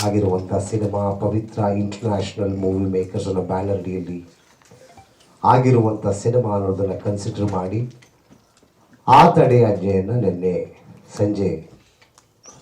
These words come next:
ಅದು ತೆರವುಗೊಳಿಸಿ, ಈ ಸಿನಿಮಾದ ರಿಲೀಸ್‌ಗೆ ಕಾನೂನಾತ್ಮಕ ನಿರ್ಬಂಧಗಳನ್ನ ತಿರಸ್ಕರಿಸಿ, ಸಿನಿಮಾ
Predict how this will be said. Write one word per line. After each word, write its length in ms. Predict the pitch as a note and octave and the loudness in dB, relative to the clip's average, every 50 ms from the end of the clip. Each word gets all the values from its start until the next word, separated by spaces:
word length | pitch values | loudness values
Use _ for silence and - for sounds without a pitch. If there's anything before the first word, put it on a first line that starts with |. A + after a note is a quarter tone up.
| - | -2
ಅದು 320 | G2+ G2+ G2+ G2 F#2+ F2 - | 0 2 2 2 2 0 0
ತೆರವುಗೊಳಿಸಿ, 960 | - A#2 A#2+ C#3 D3 D#3+ D3 B2+ A2+ A2 G2 - - A#2 G#2+ - - - _ _ _ _ _ _ _ _ _ _ _ _ _ _ _ _ - - _ _ _ - | 2 6 8 8 10 8 8 6 4 2 2 0 -4 -8 -10 -10 -12 -18 _ _ _ _ _ _ _ _ _ _ _ _ _ _ _ _ -20 -20 _ _ _ 2
ಈ 120 | B2 A#2 | 2 2
ಸಿನಿಮಾದ 420 | A2 - A2 G#2+ G#2+ G#2 G#2 G2 | 2 2 0 -2 0 -2 0 0
ರಿಲೀಸ್‌ಗೆ 800 | G2+ F#2+ G2 G#2 G#2 G#2 G2 F#2+ F#2+ F#2 G2+ G2 F#2 - - - - - - _ _ _ _ _ - - _ _ _ _ _ _ _ _ _ _ | 2 2 2 2 2 0 0 0 -2 -2 -2 -2 -2 -4 -6 -12 -20 -20 -20 _ _ _ _ _ -20 -20 _ _ _ _ _ _ _ _ _ _
ಕಾನೂನಾತ್ಮಕ 1200 | - A#2+ A#2+ C#3+ D#3 E3 F3 F#3 F3+ F3 D#3+ C3+ C3 - - A#2+ A2+ - - A2 G2+ G#2 - - - - _ _ _ _ _ _ _ _ _ _ _ _ _ - | 0 4 6 6 8 8 8 8 8 8 8 6 4 2 0 -2 -2 -2 0 -2 -2 -4 -6 -10 -16 -20 _ _ _ _ _ _ _ _ _ _ _ _ _ 0
ನಿರ್ಬಂಧಗಳನ್ನ 880 | B2+ C#3+ C3 B2 - C3 C3 B2 B2 A2+ A2+ A2 G#2+ G#2 G#2 G2+ G2 | 2 4 4 4 2 2 4 4 4 4 2 0 -2 -2 -4 -4 -4
ತಿರಸ್ಕರಿಸಿ, 1000 | F#2 - - - C#3 D3 D3+ D#3 D3+ - - B2 A2 G2+ F#2 F#2+ G#2 G#2 G2+ - - - - _ _ _ - _ _ _ _ _ _ _ _ _ _ _ _ _ _ _ _ _ _ _ _ _ _ | -6 -8 -6 0 4 6 6 6 4 2 0 -2 -2 -2 -2 -4 -8 -10 -10 -12 -14 -20 -20 _ _ _ -20 _ _ _ _ _ _ _ _ _ _ _ _ _ _ _ _ _ _ _ _ _ _
ಸಿನಿಮಾ 680 | - - C#3+ B2 A#2 A2+ A2 G#2 G2+ G2 - - - | -4 0 2 2 2 2 0 -2 -4 -6 -10 -14 -20